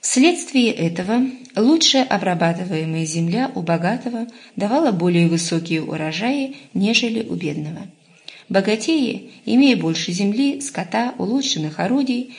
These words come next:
часто прибегали к найму рабочей силы. До восьмидесяти процентов наёмных рабочих в деревне сосредоточивалось у её зажиточной верхушки. Эти две крайние социальные группы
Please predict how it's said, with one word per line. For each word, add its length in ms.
часто 380
прибегали 540
к 100
найму 500
рабочей 420
силы. 380
До 140
восьмидесяти 680
процентов 680
наёмных 520
рабочих 460
в 60
деревне 560
сосредоточивалось 1160
у 180
её 420
зажиточной 680
верхушки. 580
Эти 260
две 280
крайние 580
социальные 600
группы 540